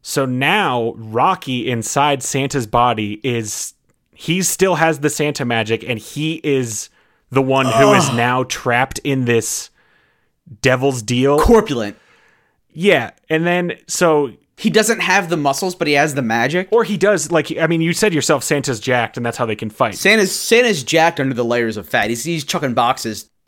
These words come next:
Speaker 2: all day, every day.
Speaker 1: So, so initially, right, in this new plot, we've decided Santa's trying to train Rocky to beat Drago.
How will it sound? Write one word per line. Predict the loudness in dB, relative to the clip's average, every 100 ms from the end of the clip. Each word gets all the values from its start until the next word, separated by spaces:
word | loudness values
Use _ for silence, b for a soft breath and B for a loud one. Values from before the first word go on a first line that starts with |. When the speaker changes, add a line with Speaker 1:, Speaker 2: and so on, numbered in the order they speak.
| _ _ _ _ 0
Speaker 2:
all | 2 2
day, | 0 -2
every | -2 -4 -6
day. | -2
Speaker 1:
So, | 2 2 2 -2
so | -4 0 0 0
initially, | -2 -2 -2 -2 -2 0 0
right, | 0 0 -2 -4 -2
in | 0
this | 0 -2 -2
new | -2
plot, | 0 0 0 0
we've | -6
decided | -8 -4 -2 0 -4
Santa's | -4 -2 0 -2 0
trying | -2
to | -2
train | -4 -2 0 0
Rocky | 0 0 0 -2
to | -2
beat | 0 0 0
Drago. | 0 0 0 -4 -6